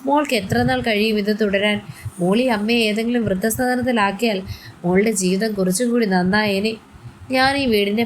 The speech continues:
പടി കയറിയത് ഈ വീടിൻ്റെ അവസ്ഥ കണ്ടറിഞ്ഞ് ജീവിക്കാൻ വേണ്ടിയാണ് ചേച്ചി. എൻ്റെ അമ്മയ്ക്ക് വേണ്ടി എനിക്കതൊക്കെ ചെയ്യാനേ കഴിയൂ. എൻ്റെ ജീവിതം മെച്ചപ്പെടുത്താനായി ഞാൻ എൻ്റെ അമ്മയെ ഉപേക്ഷിക്കില്ല. ഞാൻ ചിഞ്ചുവിൻ്റെ അമ്മയാണ്, ഞാൻ ഈ അമ്മയുടെ മരുമകളാണ്.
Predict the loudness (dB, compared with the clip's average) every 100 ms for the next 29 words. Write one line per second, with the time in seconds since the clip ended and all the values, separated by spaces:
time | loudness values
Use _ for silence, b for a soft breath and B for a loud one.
0 | 0 0 2 0 2 0 2 0 -2 -2
1 | 0 2 0 0 0 0 0 -2 -2 0
2 | 0 0 0 2 0 0 -2 -2 0 2
3 | 2 0 0 0 0 -2 -2 B B B
4 | B B -2 2 0 0 0 0 0 2
5 | 0 0 0 0 0 -2 0 0 0 0
6 | -2 0 0 0 -4 B B B -4 -2
7 | 0 0 0 -2 0 -2 -2 -2 -2 -2
8 | 0 0 2 0 -2 -2 0 0 2 0
9 | 2 0 2 2 0 -4 -2 0 0 -4
10 | B B B B -4 -2 0 0 0 0
11 | 2 2 2 2 0 0 -2 -2 0 0
12 | 2 2 0 0 0 0 -2 -2 0 0
13 | 2 2 2 2 2 0 -2